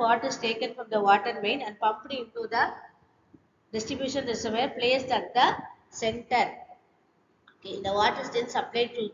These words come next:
the radial distribution pipes. Okay. It ensures high pressure and effective water distribution. So will you see this drawing? This is called radial. So can you see this is a, so widely this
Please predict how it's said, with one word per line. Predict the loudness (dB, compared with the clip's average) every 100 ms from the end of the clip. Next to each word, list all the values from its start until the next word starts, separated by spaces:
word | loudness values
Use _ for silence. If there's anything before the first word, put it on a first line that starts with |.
| 2
the | 2 2
radial | 0 0 -2 -4
distribution | -10 -6 -6 -2 -2 -2 -8 _ _ _ _ _ -2
pipes. | -2 -2 -10 -12 -16 -20 _ _ _ _ _
Okay. | -6 -6 -8 _ _ -8
It | 0
ensures | 2 2 0 -2 -2 -2 -6 -10 -16 _ 2
high | 4 2 0
pressure | 0 0 2 2
and | 2 -2
effective | -2 -4 -2 0 4
water | 2 4 2 0 -4 -16 _ -20
distribution. | -14 -8 -4 -4 -4 -8 -8
So | -16
will | -16 -4 2
you | 2
see | 2 -4
this | -4 2
drawing? | 4 4 2 -10 _ _ _ -10
This | -4 -4
is | 0
called | 4 4 4 -4 -14 _ -4
radial. | 0 2 0 -2 -12 _ -12 -2
So | 2 6
can | 6 4
you |
see | -4 -2 0 -2 -4
this | -6
is | -4 2
a, | 8 8 6 -4 -16 -20 _ _
so | -6 -2 0
widely | 4 4 2 -4
this | -4 -6